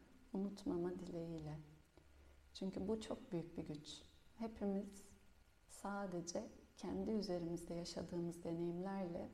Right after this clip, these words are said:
tüm dünyayı değiştirebiliriz. Bunlardan koparak değil,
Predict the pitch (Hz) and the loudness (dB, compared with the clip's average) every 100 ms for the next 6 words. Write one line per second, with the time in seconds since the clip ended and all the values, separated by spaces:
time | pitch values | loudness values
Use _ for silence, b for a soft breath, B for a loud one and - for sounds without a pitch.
0 | - - - 185 180 175 165 165 170 165 | -12 -10 -2 0 2 2 2 2 0 -4
1 | 160 - 165 156 170 156 - - - - | -4 -2 -2 -2 -6 -6 -10 -12 -16 -20
2 | - - B B B B B B - 202 | -20 -20 B B B B B B 2 4
3 | 202 196 196 185 185 185 190 185 175 180 | 6 4 4 2 2 0 2 2 0 -2
4 | - 170 170 | -4 -2 -2